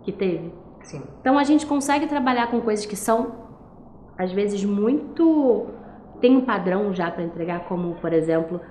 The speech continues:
Speaker 1: o informe de rendimentos. Ninguém gosta de declarar
Speaker 2: Um
Speaker 1: imposto de
Speaker 2: momento
Speaker 1: renda.
Speaker 2: tenso.
Speaker 1: <laughs> Em informe de rendimentos é uma coisa que a gente tem que entregar. E que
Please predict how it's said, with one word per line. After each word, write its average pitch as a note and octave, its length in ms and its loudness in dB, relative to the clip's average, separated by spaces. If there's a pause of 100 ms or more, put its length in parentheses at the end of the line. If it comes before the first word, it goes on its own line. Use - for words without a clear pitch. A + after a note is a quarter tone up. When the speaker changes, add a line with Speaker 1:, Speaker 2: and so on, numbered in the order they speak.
(360)
Speaker 1:
o F#3 220 2
informe A#3 460 0
de A#3 120 -4
rendimentos. G#3 840 -6 (1300)
Ninguém C#4 220 -2
gosta G#3+ 180 0
de G#3 80 -4
declarar F3+ 240 -2
Speaker 2:
Um E3 120 2
Speaker 1:
imposto F3 280 -2
de - 20 -2
Speaker 2:
momento D3+ 200 -2
Speaker 1:
renda. D#3+ 180 2
Speaker 2:
tenso. - 260 -10 (140)
Speaker 1:
<laughs> - 600 6 (920)
Em B3+ 100 8
informe G3+ 280 4
de A3 80 2
rendimentos A#3+ 280 2
é D4 60 6
uma E4+ 100 4
coisa F4 140 0
que F4 60 2
a - 20 2
gente E4 80 -2
tem F4+ 80 0
que F4+ 80 2
entregar. F4 580 -2 (800)
E D#4 120 4
que E4 400 2